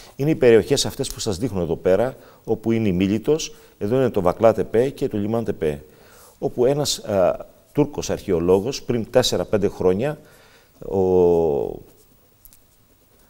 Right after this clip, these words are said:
Βασίφ Σαχόγλου, Σαόχουγλου, Σαχόγλου, έτσι τον διαβάζω τουλάχιστον, ε, βρήκε αυτά τα τηγανόσχημα. Τα οποία όμως, τι είναι το παράξενο που γράφει στο,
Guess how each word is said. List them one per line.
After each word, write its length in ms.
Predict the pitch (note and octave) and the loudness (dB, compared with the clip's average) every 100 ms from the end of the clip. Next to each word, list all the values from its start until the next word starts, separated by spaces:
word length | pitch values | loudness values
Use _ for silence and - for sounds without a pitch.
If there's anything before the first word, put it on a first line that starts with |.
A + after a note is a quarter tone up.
| _ - _ | _ -20 _
Βασίφ 460 | A2 G2+ - B2+ - - | -6 -4 -4 -6 -12 -14
Σαχόγλου, 920 | - - F#2+ - A#2 F2+ G#2+ D#3 - - _ _ _ _ _ _ _ | -6 -4 -2 8 8 8 2 -2 -10 -20 _ _ _ _ _ _ _
Σαόχουγλου, 880 | - - - A2+ - - A2 F#2 F#2+ | -12 -6 2 2 0 -12 -10 -10 -10
Σαχόγλου, 680 | - - - F#2+ G2+ A#2+ C#3+ - _ _ _ | -14 -12 -2 0 0 -6 -10 -16 _ _ _
έτσι 220 | - - - - _ | -14 -14 -14 -20 _
τον 140 | F2+ | -6
διαβάζω 400 | F2+ E2+ F2 D#2 | -2 0 0 -2
τουλάχιστον, 560 | D2 C2+ D#2+ F2+ - C#3 - _ - - - - - - | -6 -6 -6 -6 -10 -10 -14 _ -20 -20 -20 -20 -20 0
ε, 280 | A2 A2 D#2 | 4 4 2
βρήκε 360 | A#2 F#3 F#3 | 0 -2 0
αυτά 220 | D#3+ - F#3+ | -2 0 -4
τα 120 | E3 | -4
τηγανόσχημα. 840 | D3 D3 D#3 D3+ - D#2 C#2 C2+ - - _ - - - _ _ - _ _ _ _ _ _ _ _ _ _ | -2 0 0 -2 -4 -8 -10 -14 -20 -20 _ -20 -20 -20 _ _ -20 _ _ _ _ _ _ _ _ _ _
Τα 120 | - | 2
οποία 320 | G#2 F#2+ E3+ E3+ | 2 2 0 0
όμως, 260 | E3+ D#3 - - | -2 -6 -10 -16
τι 80 | - | -6
είναι 160 | F3 F3+ | -2 0
το 100 | C#3 | 0
παράξενο 500 | B2 A#2 A2+ - G#2 | 2 2 2 -4 -6
που 140 | G#2+ | -2
γράφει 280 | G#2 G#2 - | 0 0 0
στο, 360 | - A2+ G2 | -6 -2 0